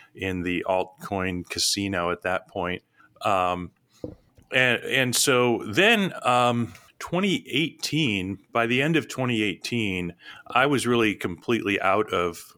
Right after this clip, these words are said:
of Bitcoin and crypto. I'd sold it all, not for any financial reason, but personal life transition stuff going on. And so I was out of the, uh,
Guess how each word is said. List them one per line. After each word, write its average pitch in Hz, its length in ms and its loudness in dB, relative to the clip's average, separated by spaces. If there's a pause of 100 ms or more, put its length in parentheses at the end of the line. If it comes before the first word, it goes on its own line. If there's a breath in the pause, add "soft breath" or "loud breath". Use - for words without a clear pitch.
of 87 400 -2 (320)
Bitcoin 107 340 -2
and 90 80 -4
crypto. 90 360 -2
I'd 87 120 -2
sold 113 260 2
it 104 80 2
all, 98 140 4
not 107 240 2
for 117 200 0
any 104 320 2
financial 104 500 0
reason, 90 440 -2
but 87 180 -2 (140)
personal 98 580 0
life 92 400 -2 (240 loud breath)
transition 104 600 0
stuff - 380 0
going 95 320 0
on. 87 320 0 (340 loud breath)
And - 80 -8
so 135 140 4
I 120 140 8
was 139 160 4
out 123 260 4
of 107 140 0
the, 104 120 0 (280)
uh, 104 380 2